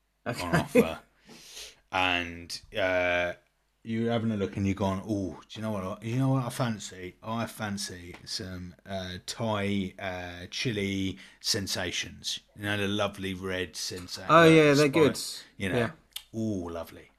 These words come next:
Speaker 2: Right?
Speaker 1: Mm.
Speaker 2: You've gone in, you've gone, "Right, I know what I'm getting, I'm getting those." But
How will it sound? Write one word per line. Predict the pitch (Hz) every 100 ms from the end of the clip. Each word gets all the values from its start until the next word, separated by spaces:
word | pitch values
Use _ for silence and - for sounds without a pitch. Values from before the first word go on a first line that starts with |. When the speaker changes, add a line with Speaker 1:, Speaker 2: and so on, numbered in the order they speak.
| _
Speaker 2:
Right? | 104 104 123
Speaker 1:
Mm. | 110
Speaker 2:
You've | 98
gone | - 160 135
in, | 110 101
you've | 101
gone, | 98 90
"Right, | 90 80
I | 87
know | 104 107
what | 101
I'm | 90
getting, | 80 85
I'm | 85
getting | 85 85
those." | 82 78 - - - _ _ _ _ _ - _ 110 _
But | 113 85 - - -